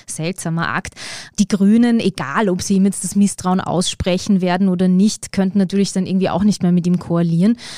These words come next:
Die Vorwürfe gegen Kurz, ich meine, das wäre natürlich eine Option, ja, also wenn sich das in irgendeiner Form auflösen würde und Kurz freigesprochen würde,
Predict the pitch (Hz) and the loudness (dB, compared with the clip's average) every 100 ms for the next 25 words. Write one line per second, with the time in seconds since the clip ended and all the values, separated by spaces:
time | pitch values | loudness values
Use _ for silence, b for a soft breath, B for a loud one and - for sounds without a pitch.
0 | B B 190 - - 185 220 247 226 220 | B B -6 -4 -2 0 0 -2 -2 -2
1 | 214 220 - 240 226 196 196 190 202 180 | 0 -2 -2 -2 -2 -2 -2 0 0 0
2 | 190 185 180 160 - 202 185 175 175 175 | -2 0 -2 -4 -4 -2 0 0 0 0
3 | 180 180 175 175 196 175 160 180 175 180 | -2 -2 -2 -4 -2 -2 -2 -2 -2 -4
4 | - 160 - 214 220 196 190 196 180 190 | -4 -6 -2 0 2 2 2 2 2 2
5 | 196 190 175 180 190 - - 180 208 - | 2 0 -2 -2 -4 -6 -4 -2 -2 -2
6 | 185 185 196 190 | -4 -2 0 0